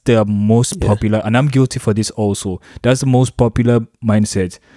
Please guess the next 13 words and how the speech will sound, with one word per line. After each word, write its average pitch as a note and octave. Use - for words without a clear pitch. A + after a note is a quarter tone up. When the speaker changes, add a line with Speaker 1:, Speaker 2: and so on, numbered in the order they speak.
Speaker 1:
Whereas A2+
on A2
the G#2
contrast, A2+
it's G2+
really G#2
powerful G2
for -
you G#2
to A2+
look G#2
at, -
uh, G2+